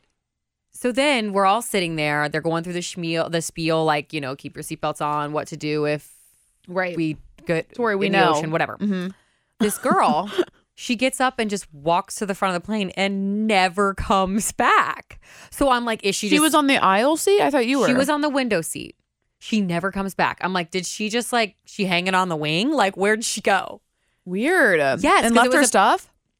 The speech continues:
Speaker 1: No, she took her stuff with her. So I don't know if she knew someone, like, up front that had, like, an open seat next to them,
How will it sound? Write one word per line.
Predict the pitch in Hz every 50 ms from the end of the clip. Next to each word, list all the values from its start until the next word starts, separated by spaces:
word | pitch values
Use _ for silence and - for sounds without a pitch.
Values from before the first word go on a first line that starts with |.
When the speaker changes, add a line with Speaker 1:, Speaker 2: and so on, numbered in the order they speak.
| _ _
Speaker 1:
No, | - 180 165 151 151 160 -
she | - 202
took | 175 226 214
her | 233 254
stuff | - - 262 -
with | - 247 -
her. | - 127 - - _ _ _ _ _ _
So | - - 202
I | 208
don't | 233
know | 254 254
if | 247 -
she | - 226
knew | 196 180 190
someone, | 190 - 214 202 202 208 196
like, | 180 170 -
up | 156 - -
front | - - 156 151 165 -
that | 180 165
had, | 165 170 156 147
like, | 143 -
an | 151 135
open | 98 110 156 - 180 165
seat | 156 - 160 151
next | 147 180 - -
to | 214
them, | 220 226 233